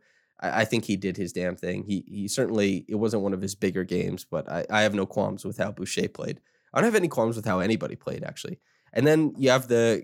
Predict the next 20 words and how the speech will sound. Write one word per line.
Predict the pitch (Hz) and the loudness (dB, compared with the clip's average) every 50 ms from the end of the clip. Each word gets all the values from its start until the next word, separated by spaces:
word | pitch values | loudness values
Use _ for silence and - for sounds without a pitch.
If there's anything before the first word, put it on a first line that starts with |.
| - _ | -6 _
collection | - 127 117 113 110 - - 120 110 107 | -2 0 2 2 0 0 -2 -2 -2 -2
of | 101 - | -4 -4
guys | - 95 95 98 98 - - | -2 0 0 0 0 -2 -6
who | 107 | -10
came | 90 - 110 101 101 | -6 -4 -4 -4 -4
in | 98 92 | -4 -6
for, | 90 - 98 92 90 92 95 - _ _ _ _ _ _ _ _ | -8 -6 -4 -2 -2 -2 -4 -6 _ _ _ _ _ _ _ _
you | - 92 | -4 -2
know, | 95 92 | 0 0
the | 90 92 - - - 110 | 0 0 -4 -4 -4 -6
garbage | 110 107 117 110 107 110 107 - - | -2 0 0 2 2 2 0 0 0
time, | 113 101 98 98 95 | 0 0 2 2 0
et | 90 85 | 0 0
cetera, | - - 92 92 87 87 | 0 0 0 0 -2 -2
et | 85 - | -4 -2
cetera. | - 101 95 92 92 90 | 0 0 0 0 0 -2
So | - - | -2 -2
you | 101 98 98 | 0 0 0
have | 95 | 0
Yuta, | 98 104 127 143 139 - 139 123 120 117 113 113 | 0 2 2 2 4 4 4 4 4 2 0 -2